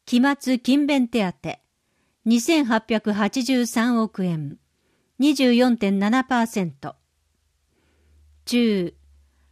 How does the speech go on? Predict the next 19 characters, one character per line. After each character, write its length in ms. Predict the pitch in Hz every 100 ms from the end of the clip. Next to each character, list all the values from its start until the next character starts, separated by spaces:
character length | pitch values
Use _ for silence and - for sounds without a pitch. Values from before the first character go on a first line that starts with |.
| -
丸 280 | 208 240 247
一、 480 | 240 - 208 208 _ _ _ _ _
給 240 | - 285 311
与 180 | 302 269
費 160 | 220
は 200 | 185 196 _ _ 165
人 260 | 214 311
件 220 | 311 302
費 160 | 277 -
か 160 | 214 190
ら 200 | 180 - _ _
退 180 | 240 285
職 300 | 285 262 254
手 240 | 240 214
当、 300 | 180 170 165 - -
議 160 | 175 226
員 260 | 285 285
報 220 | 233 233 214
酬、 440 | - 170 151